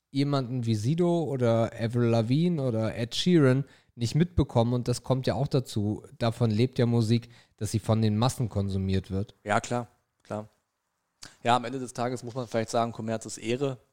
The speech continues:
Speaker 2: Aber das eine Auge weint vielleicht doch ein bisschen.
Speaker 1: <laughs> Okay.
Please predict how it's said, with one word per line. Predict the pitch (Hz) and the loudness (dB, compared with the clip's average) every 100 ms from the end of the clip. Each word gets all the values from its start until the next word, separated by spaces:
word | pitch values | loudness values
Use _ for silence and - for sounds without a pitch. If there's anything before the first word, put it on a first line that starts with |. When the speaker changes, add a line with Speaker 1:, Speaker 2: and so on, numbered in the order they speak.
| _ _ _ _ _ _ _ _ _ | _ _ _ _ _ _ _ _ _
Speaker 2:
Aber | 165 190 | -12 -10
das | 143 | -8
eine | - 123 | -6 -6
Auge | 113 110 | -6 -6
weint | 92 98 | -6 -8
vielleicht | - - | -12 -14
doch | |
ein | - | -12
bisschen. | - - 143 - | -6 -2 -2 -4
Speaker 1:
<laughs> | 139 - - _ _ _ _ _ - - - | -6 -8 -14 _ _ _ _ _ -20 -20 -12
Okay. | 147 202 156 262 | -10 -4 -2 -2